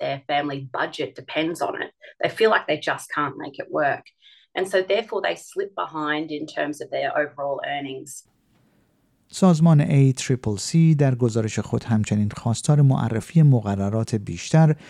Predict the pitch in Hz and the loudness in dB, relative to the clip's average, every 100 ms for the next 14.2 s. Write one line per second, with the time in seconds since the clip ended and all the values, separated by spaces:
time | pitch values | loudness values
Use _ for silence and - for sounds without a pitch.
0 | - - 160 160 151 165 165 147 131 120 | -4 4 6 6 6 6 8 8 6 4
1 | 120 120 139 156 151 123 - 110 117 147 | 2 4 4 6 4 4 0 -2 4 6
2 | 147 - - - 110 123 131 123 120 98 | 6 4 -8 -4 0 2 0 0 -2 0
3 | 98 92 104 120 104 98 90 135 151 165 | -2 0 0 0 0 -2 -4 4 8 8
4 | 139 131 131 - 120 - - 98 95 123 | 8 4 0 -2 -6 -6 -4 -2 -2 2
5 | 131 127 - 92 - - - _ _ _ | 2 2 -2 -8 -8 -10 -12 _ _ _
6 | _ _ _ 175 151 143 139 147 135 - | _ _ _ 4 6 6 6 6 4 2
7 | 131 123 120 113 107 120 113 117 104 117 | 2 2 2 2 2 2 0 -2 0 0
8 | 117 104 95 120 117 113 101 - 104 139 | 2 0 2 0 0 -4 -4 -2 2 4
9 | 147 127 - 110 104 113 123 - - - | 4 2 -4 -2 0 2 0 0 -20 -2
10 | 147 139 127 135 120 123 135 143 - 123 | 2 2 4 4 4 4 2 2 0 -2
11 | - 113 98 104 101 98 95 - 92 98 | 0 -2 -2 -4 -2 -2 -2 -4 -2 0
12 | 98 113 104 101 120 101 92 - 92 92 | -2 -6 -4 -2 0 0 -2 -6 -6 -6
13 | - - _ _ _ _ 131 - 131 120 | -8 -10 _ _ _ _ -4 2 4 4
14 | 127 143 | 4 4